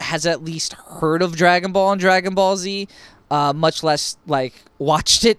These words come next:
So, uh, we're, we're gonna just explain the basics here of, you know, how these two are connected. It's the same kid.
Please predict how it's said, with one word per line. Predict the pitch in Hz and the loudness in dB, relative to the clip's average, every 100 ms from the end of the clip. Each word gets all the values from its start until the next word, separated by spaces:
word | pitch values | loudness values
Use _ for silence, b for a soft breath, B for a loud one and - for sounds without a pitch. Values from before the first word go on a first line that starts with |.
| - | -2
So, | - 151 139 135 - | -2 2 2 0 -2
uh, | 147 143 139 | 0 0 -2
we're, | 165 185 185 | 0 0 0
we're | 180 190 | -2 -2
gonna | 202 196 | -2 -2
just | 175 160 | -4 -6
explain | 165 - 160 160 151 139 b b 143 | -6 -6 -4 -4 -4 -8 b b -4
the | 170 | 0
basics | 170 180 - 156 - | 2 2 2 -2 -4
here | 143 131 127 | -4 -4 -2
of, | 135 123 113 _ - - | -2 -4 -10 _ -20 -14
you | 165 165 | -2 0
know, | 143 135 120 - _ _ _ - - - | 0 -2 -4 -12 _ _ _ -20 -18 -6
how | 143 160 | 0 0
these | 156 156 | 0 -4
two | - 156 | -4 -4
are | |
connected. | - 165 170 - 120 - b b b b | -4 -4 -4 -4 -10 -12 b b b b
It's | 202 | 2
the | 202 | 2
same | - 240 185 | 2 0 2
kid. | 226 147 | 2 0